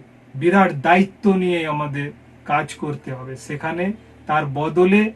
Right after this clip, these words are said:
করেছে অবহেলা। সম্পূর্ণ এই অবহেলার ফলে এই দুজনের চোখ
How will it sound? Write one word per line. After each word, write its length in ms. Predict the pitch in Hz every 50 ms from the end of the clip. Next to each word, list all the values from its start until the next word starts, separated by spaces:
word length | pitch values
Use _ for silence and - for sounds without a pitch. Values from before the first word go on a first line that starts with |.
| - -
করেছে 280 | - 135 131 131 127 139 135 135
অবহেলা। 440 | 160 170 185 175 156 147 131 123 123 - _ - - _ _ _ _ _ _ - - _ _ - - _ _ - _ _ _ _ _ _ _ _ - - _ _ - - - _ - _ _ - - _ _ _
সম্পূর্ণ 720 | - - - 180 185 202 214 202 196 233 247 247 226 233 233 240 240 226
এই 60 | 220 214 196 180 175
অবহেলার 600 | 175 185 202 196 190 190 196 196 196 190 190 - - -
ফলে 300 | - 165 170 175 190 214 226 240 254 254 - _ - _ _ _ _ _ _ _ - _ _ _ _ _ _ _ _ _ _ _ _ - - _ - _ - - - - _
এই 120 | 170 160 165 143 127 127
দুজনের 580 | 147 175 190 - 190 208 208 208 220 226 240 214 196 - - -
চোখ 220 | 185 196 220 254